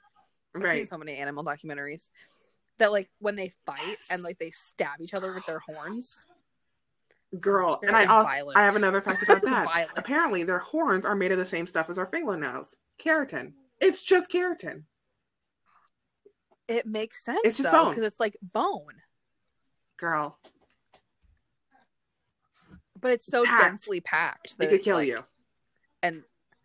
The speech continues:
Speaker 2: That's
Speaker 1: that is so
Speaker 2: ugh.
Speaker 1: scary.
Speaker 2: Also, rhinos have really poor vision. I think that's where we, that's our link. Mm-hmm.
Speaker 1: Yeah. <laughs>
Speaker 2: Blind.
Speaker 1: Blind.
Speaker 2: Blind for the
Speaker 1: Blind.
Speaker 2: masses.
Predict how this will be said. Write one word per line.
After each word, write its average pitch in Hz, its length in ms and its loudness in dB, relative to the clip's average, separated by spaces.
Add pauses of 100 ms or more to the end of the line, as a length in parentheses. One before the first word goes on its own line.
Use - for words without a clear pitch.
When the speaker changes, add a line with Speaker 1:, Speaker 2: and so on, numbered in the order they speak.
(1700)
Speaker 2:
That's 185 160 -8
Speaker 1:
that 190 160 -10
is 190 80 -10
so - 60 -6 (120)
Speaker 2:
ugh. 160 140 -8
Speaker 1:
scary. 202 160 6
Speaker 2:
Also, 214 340 2
rhinos 190 340 4
have 175 160 0
really 170 180 -2
poor 165 220 -2
vision. 139 440 -6 (280)
I 180 80 -8
think 180 200 -2
that's 160 160 -6
where 160 100 -4
we, 147 260 -6 (640)
that's 165 200 -6
our 147 120 -6
link. 135 260 -8 (2000)
Mm-hmm. 175 300 -10 (200)
Speaker 1:
Yeah. 175 340 4 (200)
<laughs> - 560 6
Speaker 2:
Blind. 190 580 8
Speaker 1:
Blind. - 240 -12 (320)
Speaker 2:
Blind 175 360 4
for 190 80 -4
the 170 60 0
Speaker 1:
Blind. 139 160 2
Speaker 2:
masses. - 420 -10